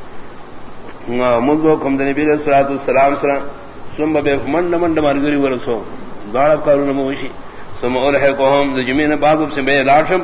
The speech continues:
پمنڈا ابے رسوم، ابے رسوم مرگری۔ الحقهم فلما صلى مع النبي صلى الله عليه وسلم۔ کرے چھ منذ حکم دا نبی علیہ الصلوۃ والسلام سلام منذ ما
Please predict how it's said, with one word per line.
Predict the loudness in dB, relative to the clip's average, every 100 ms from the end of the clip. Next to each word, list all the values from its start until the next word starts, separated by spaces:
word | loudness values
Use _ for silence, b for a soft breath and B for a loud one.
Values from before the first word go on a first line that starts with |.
| -2
پمنڈا | 0 2 2
ابے | -2 -8 -4 0
رسوم، | 0 -2 -4 -2
ابے | 0
رسوم | 0 0 0
مرگری۔ | 0 0 -4 -4 -10 -12 -12 -12 -12 -12 -10 -12 -10 -10 -10 -10 -4
الحقهم | -2 0 2 2 2 0 0 2 4 2 2 0 2
فلما | 2 2 2 2
صلى | 2 0 2
مع | 2 0
النبي | 0 -2 -2
صلى | -2 -2
الله | 0 0 0
عليه | -2
وسلم۔ | 2 2 2 -8 -8 B B B -4
کرے | -2
چھ | 0
منذ | 0 2
حکم | 2 2
دا | 0
نبی | 0
علیہ | 0
الصلوۃ | 0 2
والسلام | 2 2 0 0
سلام | 0 -2 0
منذ | 0 0
ما | 2